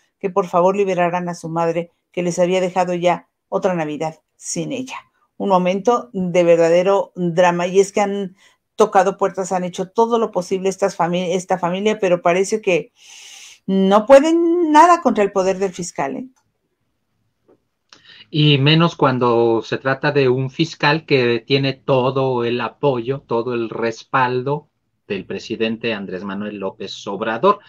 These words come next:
Speaker 2: Sabemos, nos hemos dado cuenta, por lo menos, no me digan que no, que si el presidente Andrés Manuel López Obrador dice algo, de inmediato pareciera ser que,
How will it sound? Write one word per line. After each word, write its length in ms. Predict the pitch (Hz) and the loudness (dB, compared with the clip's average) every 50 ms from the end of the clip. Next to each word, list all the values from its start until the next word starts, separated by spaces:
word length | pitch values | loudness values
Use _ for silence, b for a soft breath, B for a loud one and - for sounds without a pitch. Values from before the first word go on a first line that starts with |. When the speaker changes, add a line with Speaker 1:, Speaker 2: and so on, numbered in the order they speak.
| B B B B B B | B B B B B B
Speaker 2:
Sabemos, 720 | B - - 151 147 165 202 220 214 208 185 - - - | B -4 -2 0 2 4 4 4 4 2 2 0 -2 -2
nos 260 | 151 147 151 147 - | 0 0 2 2 2
hemos 280 | 214 226 247 233 175 - | 2 2 2 2 0 0
dado 280 | 208 202 202 190 - | 0 0 0 0 2
cuenta, 400 | - 190 196 185 - 185 160 - | 2 0 0 0 -2 -4 -6 -4
por 200 | - 131 117 113 | -4 -4 -2 -2
lo 140 | 120 120 123 | -2 -4 -2
menos, 640 | 135 139 143 135 135 143 175 202 - - - - _ _ _ b b b b b b b | -2 -2 -2 -2 -4 -4 -6 -8 -12 -18 -20 -20 _ _ _ b b b b b b b
no 720 | 107 123 135 135 139 139 139 135 135 135 131 127 123 120 | -8 -4 -2 0 0 0 -2 -2 -4 -4 -4 -4 -4 -4
me 140 | 113 113 110 | -4 -4 -2
digan 320 | 117 131 127 131 123 113 - | -2 -2 -2 -4 -6 -6 -6
que 160 | - 104 101 | -8 -8 -6
no, 260 | 110 135 180 - _ _ _ _ _ b b b b b b - | -6 -6 -6 -8 _ _ _ _ _ b b b b b b 0
que 120 | 156 156 | 2 2
si 140 | - - 165 | 4 4 4
el 100 | 139 131 | 2 4
presidente 600 | - 147 143 - - 151 139 165 202 208 - 202 | 4 2 2 2 2 2 2 2 2 2 0 0
Andrés 280 | 180 160 147 147 135 139 | 0 0 0 0 0 0
Manuel 340 | 139 139 147 160 175 180 | -2 -2 -2 -2 -2 0
López 380 | 175 175 175 175 180 170 - - | 0 0 0 0 -2 -4 -4 -4
Obrador 520 | 139 120 123 127 127 127 139 151 156 139 | -4 -4 -4 -4 -4 -4 -4 -4 -4 -6
dice 580 | 135 143 151 156 - - 156 139 120 120 - _ _ _ | -6 -8 -8 -10 -8 -6 -4 -2 -2 -4 -6 _ _ _
algo, 580 | - 123 131 127 127 120 127 139 180 220 - _ _ _ _ _ - | -2 0 0 0 0 -2 -2 -4 -4 -4 -6 _ _ _ _ _ -10
de 240 | 156 131 175 185 180 | -2 2 4 6 6
inmediato 1300 | 185 175 175 180 180 175 175 175 185 190 185 170 165 190 196 220 226 226 233 226 _ - - 139 - | 6 4 2 0 0 0 0 0 2 0 0 0 -2 -4 -6 -6 -6 -6 -8 -8 _ -6 -6 -6 -4
pareciera 500 | - 151 147 151 147 - - 190 196 190 | -6 -6 -6 -6 -6 -4 -4 -4 -4 -4
ser 240 | - - 190 185 - | -4 -4 -4 -4 -2
que, 240 | - 180 160 - | 0 -2 -2 -2